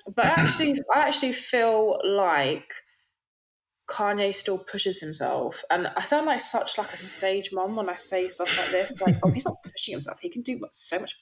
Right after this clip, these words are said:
Speaker 1: better." Like, I'm so aware that <laughs> what I sound like when I say this
Speaker 2: <laughs>
Speaker 1: stuff. But it's actually, like,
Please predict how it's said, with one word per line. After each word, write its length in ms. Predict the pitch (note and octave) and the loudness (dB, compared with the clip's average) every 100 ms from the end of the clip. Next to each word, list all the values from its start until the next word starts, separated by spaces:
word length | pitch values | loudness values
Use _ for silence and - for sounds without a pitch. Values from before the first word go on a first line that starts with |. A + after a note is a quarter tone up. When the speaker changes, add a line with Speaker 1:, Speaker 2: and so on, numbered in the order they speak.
| - | -2
Speaker 1:
better." 320 | D#3 - - - - - - F3+ | -2 -2 -6 -10 -12 -12 -6 -2
Like, 160 | E3+ | 0
I'm 160 | - F3 | 2 2
so 600 | - - F#3 F3+ F3 E3 - _ - | 2 4 4 6 4 2 -2 _ -6
aware 540 | E3+ E3+ D#3+ D#3 D3+ D3+ | -2 2 2 4 2 0
that 100 | D#3 | 0
<laughs> 240 | F#3+ - - | 0 2 2
what 120 | - | 4
I 20 | |
sound 280 | - C#4 A#3+ | 4 4 2
like 200 | F3+ D#3+ | 2 0
when 180 | F#3+ C#4 | 4 4
I 40 | |
say 200 | B3 G3+ | 6 4
this 220 | F#3 F#3 C#3 | 6 6 4
Speaker 2:
<laughs> 0 | |
Speaker 1:
stuff. 200 | D3 F3 - - - - - - - | 2 0 -4 -8 -6 -6 -8 -12 -14
But 300 | G3+ B3 - | 0 2 4
it's 100 | A#3+ | 4
actually, 440 | D#4 D4+ - C#4 | 4 4 2 0
like, 500 | C4 A#3+ A3 G#3 G3 | 2 4 4 4 0